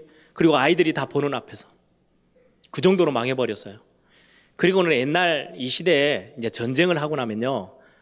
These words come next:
항상 그 강대국이 와서 뭘 하고 가냐니까, 해코지 하듯이 가장 중요한 다 없애버려요. 그래서 예루살렘의 가장 중요한 건 뭡니까? 성전.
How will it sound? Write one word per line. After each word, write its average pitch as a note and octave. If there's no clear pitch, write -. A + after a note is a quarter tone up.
항상 B3+
그 -
강대국이 D3+
와서 C3
뭘 A#2+
하고 G3
가냐니까, D#3+
해코지 B3
하듯이 D#3
가장 -
중요한 F#3+
다 -
없애버려요. A#2+
그래서 E3+
예루살렘의 E3+
가장 E3+
중요한 D#3
건 B2
뭡니까? B2
성전. D3+